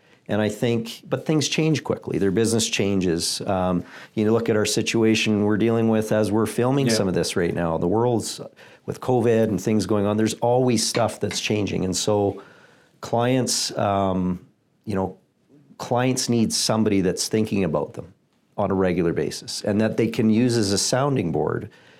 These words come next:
Speaker 1: And really their responsibility is, is to keep us as accountants and, and, and planners informed of the changes that are going on in the
Speaker 2: But
Speaker 1: world.
Speaker 2: that's the trusted advisor relationship. At the end of
Speaker 1: Exactly.
Speaker 2: the day, I,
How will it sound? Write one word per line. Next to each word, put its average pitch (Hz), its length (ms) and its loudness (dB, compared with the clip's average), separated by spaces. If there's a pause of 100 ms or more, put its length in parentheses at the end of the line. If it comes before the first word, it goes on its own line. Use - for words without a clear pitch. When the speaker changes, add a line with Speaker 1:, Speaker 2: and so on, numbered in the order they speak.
(320)
Speaker 1:
And 113 240 2
really 156 220 4
their 123 160 2
responsibility 110 720 0
is, 120 180 -4 (100)
is 139 180 0
to - 100 -4
keep 113 300 -2
us - 320 -2 (380)
as 95 140 0
accountants 95 640 -2
and, 92 440 0
and, 90 340 -4
and 90 160 -4
planners 95 480 -2
informed 95 800 -2 (360)
of 92 140 -4
the 92 80 0
changes 104 500 2
that 92 100 2
are 92 60 0
going 90 220 2
on 87 140 2
in 85 60 0
the 85 80 0
Speaker 2:
But - 120 -4
Speaker 1:
world. 85 80 -4
Speaker 2:
that's 220 220 -2
the - 80 -2
trusted 147 380 -2
advisor 110 340 0
relationship. 107 640 -2
At 104 60 -4
the 123 80 0
end 190 120 0
of 156 80 0
Speaker 1:
Exactly. 131 340 0
Speaker 2:
the 120 60 0
day, - 20 -2
I, 123 180 -4